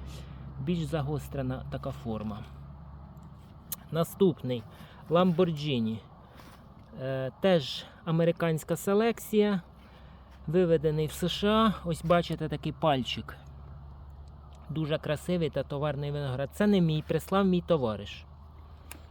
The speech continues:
Ось покажу, який він. Зараз покладу поруч. Ось так. Тобто, е, рататуй,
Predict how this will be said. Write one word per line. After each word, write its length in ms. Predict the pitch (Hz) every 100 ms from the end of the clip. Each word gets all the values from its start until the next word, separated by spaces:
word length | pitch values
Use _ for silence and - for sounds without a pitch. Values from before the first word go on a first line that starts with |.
| - - - -
Ось 120 | 143 -
покажу, 420 | 143 - 151 170
який 400 | 151 - 123 113
він. 200 | 107 104 - - - - - - - - - - - - - -
Зараз 300 | 127 127 123
покладу 540 | - 139 139 139 131 - -
поруч. 460 | 190 214 139 - - - - - - - - - - - - - - - - - - - -
Ось 240 | 147 139 -
так. 340 | 120 98 - - - - - - - - - - - - - - -
Тобто, 500 | 165 147 - 143 123 104 - - - - - - - - - - - - -
е, 360 | 131 135 131 117 - - - - - - - -
рататуй, 800 | - 170 - 165 - 214 254 226